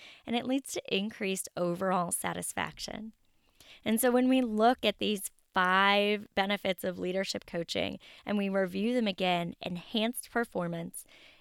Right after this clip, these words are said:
increased empowerment, a fresh perspective, an increase in confidence, and the proper job and life satisfaction due to work-life integration, who doesn't want a leadership coach? Let's just be honest. I mean, the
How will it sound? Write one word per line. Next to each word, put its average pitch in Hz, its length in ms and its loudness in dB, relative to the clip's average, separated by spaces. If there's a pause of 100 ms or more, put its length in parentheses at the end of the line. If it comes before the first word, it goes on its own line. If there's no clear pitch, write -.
(240)
increased 269 580 4
empowerment, 175 920 -2
a 196 60 -6
fresh 247 540 2
perspective, 175 920 -2
an 190 160 -6
increase 262 520 0
in 240 120 -2
confidence, 175 760 -2 (280)
and 208 160 2
the 190 80 -2
proper 277 800 4 (360)
job 196 480 4
and 185 180 -2
life 180 280 -2
satisfaction 175 920 -2
due 170 220 -2
to 170 340 0
work-life 175 640 -2
integration, 226 920 -2 (560)
who 349 200 8 (160)
doesn't 233 440 8
want 185 200 2
a 190 60 2
leadership 185 520 2
coach? - 340 0
Let's 269 260 4
just 370 180 -2
be 226 160 2
honest. 220 440 6
I 202 60 2
mean, 202 260 -2
the 233 140 2